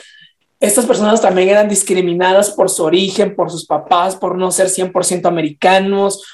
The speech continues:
por ser afrolatinos. Fue una experiencia muy rica y esta obra, eh, va a ser publicada en un libro, todos los monólogos que se hicieron en un libro, eh, en San Francisco.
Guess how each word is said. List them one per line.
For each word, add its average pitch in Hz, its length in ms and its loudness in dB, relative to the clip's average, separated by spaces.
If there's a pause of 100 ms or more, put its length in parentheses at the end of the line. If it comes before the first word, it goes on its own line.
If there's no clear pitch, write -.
(160)
por 185 200 2
ser 190 180 4
afrolatinos. 196 1300 0 (640)
Fue 262 120 4
una 330 100 4
experiencia 220 480 2
muy 233 140 4
rica 220 560 2
y 240 340 2
esta 208 360 2
obra, 220 420 0
eh, 175 160 -2
va 175 100 0
a 175 40 -2
ser - 180 -6
publicada 180 500 0
en 180 120 0
un 180 160 0
libro, 208 400 0 (240)
todos 196 240 2
los 190 140 0
monólogos 175 520 0
que 170 100 -6
se 165 100 -8
hicieron 175 340 -2
en 160 100 -6
un 160 180 -4
libro, 170 380 0
eh, 139 400 -2
en 160 140 -4
San 160 180 0
Francisco. 170 540 -2